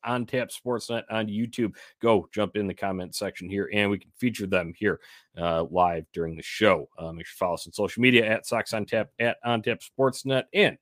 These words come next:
on tap sportsnet dot com is your place to go for all Chicago sports literature and podcasting needs. All right, Steve, let's start it off from the top. Game one today, and, uh, it was Lance Lynn day on the mound. Uh, long ball hurts him in this one.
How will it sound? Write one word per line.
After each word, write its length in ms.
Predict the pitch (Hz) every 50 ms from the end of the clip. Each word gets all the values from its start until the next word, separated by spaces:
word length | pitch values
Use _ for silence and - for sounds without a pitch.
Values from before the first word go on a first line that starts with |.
| _ _ _ _ _ -
on 120 | 95 92
tap 180 | - 98 95 87
sportsnet 480 | - - - 101 90 - - 95 90
dot 200 | 87 101 92 85 -
com 260 | 104 98 92 92 87
is 160 | 123 123 107
your 80 | 92 85
place 220 | _ 104 90 78
to 100 | - -
go 240 | 87 90 87 78 - - _ _ _ _ _
for 180 | 120 120 -
all 260 | 139 131 - - - _
Chicago 380 | _ - - _ - 78 76 76
sports 420 | - - _ 76 78 78 - -
literature 320 | 87 80 80 80 - 82 80
and 160 | - 85 82
podcasting 760 | - - 82 80 71 - - 76 76 - - - 80 69 60 73
needs. 340 | 80 69 67 65 - - - 120
All 80 | 127
right, 120 | 123 123 -
Steve, 220 | 135 147 151 139
let's 160 | 131 127 -
start 260 | - - 147 135 127
it 40 | 127
off 160 | 123 120 -
from 220 | - 123 120 127 123
the 60 | 123
top. 300 | - 120 110 107 - - - - - _ _
Game 280 | - 104 110 117 120 113
one 200 | 107 107 104 101
today, 380 | 104 98 98 92 95 95 98 - 98
and, 320 | 95 92 92 92 92 92
uh, 180 | 92 90 90 90
it 40 | 92
was 160 | 90 87 92
Lance 360 | 98 101 104 113 113 - -
Lynn 200 | 120 113 110 110
day 240 | 104 104 104 104 95
on 180 | 90 104 110 117
the 60 | 110
mound. 300 | 104 101 101 101 98 - - - - _ _
Uh, 300 | - 98 98 98 98 98 - -
long 260 | 90 104 113 120 120
ball 320 | 110 117 117 117 113 - - -
hurts 260 | 110 117 110 - -
him 180 | 110 104 104 104
in 200 | 80 98 101 104
this 260 | 101 95 - - -
one. 300 | 101 101 101 98 98